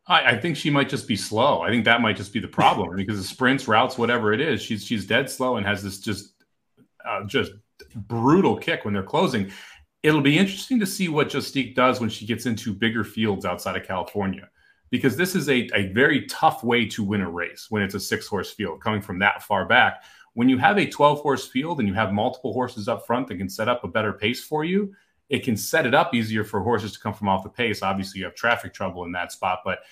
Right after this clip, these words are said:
Speaker 1: here you just, you, yeah, they went twenty-two and two, but everyone up front looks pretty comfortable, all three of those horses. And so no one's really having to press to be able to do that.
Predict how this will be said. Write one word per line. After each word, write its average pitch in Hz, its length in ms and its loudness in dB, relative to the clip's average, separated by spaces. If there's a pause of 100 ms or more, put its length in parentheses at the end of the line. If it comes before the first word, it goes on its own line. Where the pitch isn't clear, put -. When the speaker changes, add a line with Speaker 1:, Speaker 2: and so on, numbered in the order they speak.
(320)
Speaker 1:
here 180 380 4
you 127 220 2
just, 127 220 -2
you, 113 120 -2 (240)
yeah, 151 180 4
they 147 80 2
went 135 180 2
twenty-two 123 380 -2
and 98 140 -2
two, 180 220 0
but 98 160 -2 (340)
everyone 165 360 2
up 139 120 0
front 175 300 -4
looks 110 140 -6
pretty 160 220 -2
comfortable, 160 460 -2
all 147 180 2
three 147 180 -4
of 117 60 0
those 95 180 -2
horses. 147 420 -4
And 95 100 -8
so 104 280 0 (260)
no 135 120 4
one's 131 200 2
really 131 140 2
having 117 220 -2
to 101 60 -4
press 123 340 -2
to 107 100 -16
be 107 100 -4
able 98 140 -2
to 95 100 -6
do 143 160 -4
that. 113 300 0